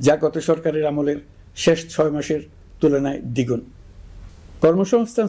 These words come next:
সৃষ্টি অন্তর্বর্তীকালীন সরকারের অন্যতম বড় লক্ষ্য। সম্প্রতি হংকং ভিত্তিক শিল্পগোষ্ঠী হান্ডা বাংলাদেশের বস্ত্র ও তৈরি পোশাক খাতে আড়াইশো মিলিয়ন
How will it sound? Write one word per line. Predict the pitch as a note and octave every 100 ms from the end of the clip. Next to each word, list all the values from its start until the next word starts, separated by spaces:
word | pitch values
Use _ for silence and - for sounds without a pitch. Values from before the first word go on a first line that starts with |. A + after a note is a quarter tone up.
| -
সৃষ্টি | G3 - G3+ F3+
অন্তর্বর্তীকালীন | E3+ E3+ E3 E3+ E3+ E3+ E3+ E3
সরকারের | F3 E3+ E3 E3 E3 _ _ -
অন্যতম | E3+ E3 E3 E3 D#3 D3+ - B2 B2+
বড় | C#3 C#3+ B2
লক্ষ্য। | B2 - - - _ _ - - - - -
সম্প্রতি | F3+ F#3+ F#3+ C3+ - _ _ - -
হংকং | D3 E3+ A3+ A3+
ভিত্তিক | G#3 G#3 G#3+ - -
শিল্পগোষ্ঠী | F3 F3 E3 E3 - G2+ C3
হান্ডা | D#3+ E3 C3+ - - _ - - - - - C3
বাংলাদেশের | C#3 D3 D#3 D3+ G3 E3
বস্ত্র | D3+ - - F3+
ও | F3+
তৈরি | D#3 D#3 F3
পোশাক | F3+ F#3+ -
খাতে | E3 D3 - - - - - - - -
আড়াইশো | E3+ G3 - F3 C#3+
মিলিয়ন | D#3+ F#3